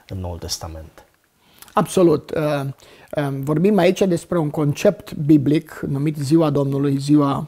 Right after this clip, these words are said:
Speaker 2: lui Dumnezeu, care este, uh, foarte clar, uh, arătat în Scriptură, uh, atât în Vechiul Testament cât și în Noul Testament. De aici trebuie să pornim la drum, da, în înțelegerea ceea ce Dumnezeu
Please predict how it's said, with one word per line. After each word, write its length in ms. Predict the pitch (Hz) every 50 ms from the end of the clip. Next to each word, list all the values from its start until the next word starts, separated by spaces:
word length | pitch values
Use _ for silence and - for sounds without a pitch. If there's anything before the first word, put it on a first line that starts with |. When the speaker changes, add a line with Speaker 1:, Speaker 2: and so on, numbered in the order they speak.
| _ _
Speaker 2:
lui 160 | - 170 156
Dumnezeu, 680 | 147 147 147 143 143 143 135 135 139 135 135 156 175 - _ _ - - - - - - - _
care 200 | - 180 170 160
este, 560 | 165 156 156 156 - 180 160 151 160 151 151 156 151 -
uh, 400 | - 156 151 147 143 147 147 143 143 151 147 147 -
foarte 520 | - - - - 208 202 175 160 - 160 143
clar, 360 | - - 170 170 170 170 170 160 - - - - -
uh, 360 | - 151 147 147 139 135 151 143 139 -
arătat 420 | - - 151 143 156 165 170 170
în 60 | 175
Scriptură, 720 | 156 - - - 151 - - 170 170 180 180 185 185 180 - _ _ - - - - - - - _ _
uh, 320 | - - 156 151 147 147 156 -
atât 280 | - 160 - 208 196
în 100 | 208 180
Vechiul 220 | 170 175 160 - 156
Testament 460 | 160 156 - - 160 156 165 160 151
cât 140 | - 160 143
și 120 | - -
în 120 | 156 151
Noul 220 | 147 156 170 165 156
Testament. 540 | - 151 - - - - 143 135 151 - 160
De 60 | 156
aici 240 | 170 202 190 - 165
trebuie 420 | 156 - - 196 175 170 160 147
să 240 | - - - 151 151 - _ _
pornim 680 | - - 175 151 143 156 165 170 160 151 131 120 123 147 _ _
la 180 | - - 139 139
drum, 360 | 139 139 143 147 143 156 180
da, 160 | 165 151 143
în 80 | 151 160
înțelegerea 560 | 156 147 147 160 165 165 175 160 165 156 151
ceea 180 | 147 - 160 151
ce 140 | - - 160
Dumnezeu 640 | 151 143 147 139 135 143 160 175 190 185 185 175